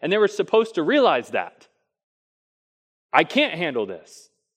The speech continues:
God put them in that situation so that they would see their weakness and that he could be their strength. And one of, you know, the,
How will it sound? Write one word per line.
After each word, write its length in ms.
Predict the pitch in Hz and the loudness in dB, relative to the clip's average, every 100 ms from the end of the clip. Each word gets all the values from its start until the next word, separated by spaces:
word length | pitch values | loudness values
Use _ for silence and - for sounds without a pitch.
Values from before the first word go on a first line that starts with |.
| _ _ _ _ _ _ _ _ _ - | _ _ _ _ _ _ _ _ _ 0
God 300 | 165 160 - | 2 2 -2
put 220 | 226 262 | -4 -2
them 140 | 233 | -2
in 100 | 196 | -2
that 200 | 170 151 | -4 -6
situation 680 | - 165 - 135 127 - 147 | -6 -8 -4 -2 -2 -4 -10
so 160 | - 160 | -4 -4
that 240 | 143 120 | -4 0
they 100 | 147 | 0
would 240 | 143 139 | 2 -2
see 380 | - - 214 240 | -4 -10 -6 -4
their 180 | 233 180 | -2 -2
weakness 720 | 131 123 - 120 117 - - _ _ _ _ _ _ _ _ _ _ _ | 0 -2 -4 -10 -10 -12 -20 _ _ _ _ _ _ _ _ _ _ _
and 160 | - 131 | -6 -4
that 100 | 123 | -2
he 160 | 151 | -2
could 220 | 151 147 123 | -2 -4 -4
be 160 | 127 | -4
their 160 | 117 110 | -2 -6
strength. 720 | - - 123 104 - - - _ _ _ _ _ _ _ _ _ _ _ _ _ | -8 -8 -6 -6 -12 -20 -20 _ _ _ _ _ _ _ _ _ _ _ _ _
And 140 | 127 117 | -12 -4
one 220 | 143 196 | -2 -2
of, 140 | 196 - - _ - | -2 -6 -16 _ -8
you 80 | 143 | -2
know, 160 | 131 | -2
the, 220 | 127 135 | -4 -8